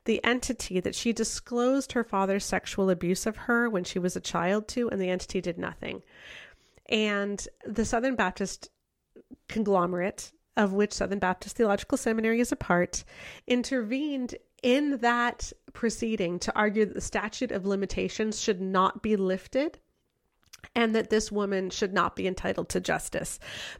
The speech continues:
because it's very important that entities be protected. So even though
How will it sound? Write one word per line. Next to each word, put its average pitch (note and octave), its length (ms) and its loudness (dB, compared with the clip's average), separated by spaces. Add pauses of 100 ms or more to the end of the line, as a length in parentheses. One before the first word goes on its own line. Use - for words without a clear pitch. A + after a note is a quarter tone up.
because A3+ 400 4
it's F#3+ 160 -2
very F3+ 300 4
important F3+ 760 0
that F#3 260 4
entities - 520 -2
be - 160 0
protected. - 720 -4 (640)
So A3+ 340 8
even C#4 320 4
though A3 500 4